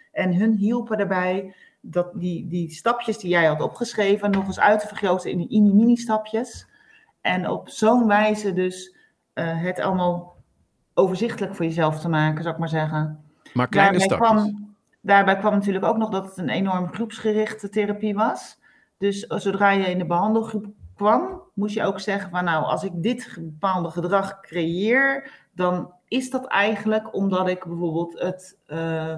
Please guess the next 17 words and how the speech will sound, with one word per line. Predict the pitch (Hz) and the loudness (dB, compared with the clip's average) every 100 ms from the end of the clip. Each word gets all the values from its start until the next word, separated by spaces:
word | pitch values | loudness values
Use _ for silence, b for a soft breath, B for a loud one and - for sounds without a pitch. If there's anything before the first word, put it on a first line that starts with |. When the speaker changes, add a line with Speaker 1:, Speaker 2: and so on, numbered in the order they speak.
| 156 | -8
Speaker 1:
in | 175 185 | -4 -4
paniek | - 190 214 208 | 0 2 2 2
ben | 180 175 175 | 0 2 0
rondom | 175 175 165 165 165 160 - _ _ _ | 0 0 2 0 0 -4 -8 _ _ _
het | - 170 | -10 -2
eten | 139 151 156 | 0 0 -2
of | 156 | -4
in | 156 175 | -4 -2
paniek | 175 180 180 | 0 -2 -2
ben | 170 165 170 | -2 0 -2
rondom, | 165 165 165 156 160 | -2 0 2 2 0
nou | 156 143 | 0 0
ja, | 101 - 151 | 0 -4 -2
wat." | 156 156 B B B | -2 -2 B B B
Dus | 202 214 | -2 0
ik | 220 | 4
moest | 240 247 - | 4 2 -8